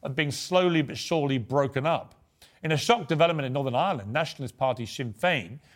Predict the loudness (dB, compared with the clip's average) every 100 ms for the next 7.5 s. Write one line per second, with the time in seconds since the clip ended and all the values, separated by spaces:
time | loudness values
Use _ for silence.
0 | -12 -6 -4 -4 -4 -6 -4 -2 -2 -4
1 | -6 -2 -2 -2 -8 -20 -20 _ _ -4
2 | 0 -2 0 0 0 -2 -2 -2 -2 -4
3 | -4 -6 -6 -14 -12 -14 -2 0 0 -2
4 | -10 -10 -12 _ _ _ _ -8 2 2
5 | 2 2 2 2 0 -2 -2 -6 -8 -8
6 | -8 -6 -8 -10 -12 -10 -4 -4 -2 -2
7 | -4 0 0 0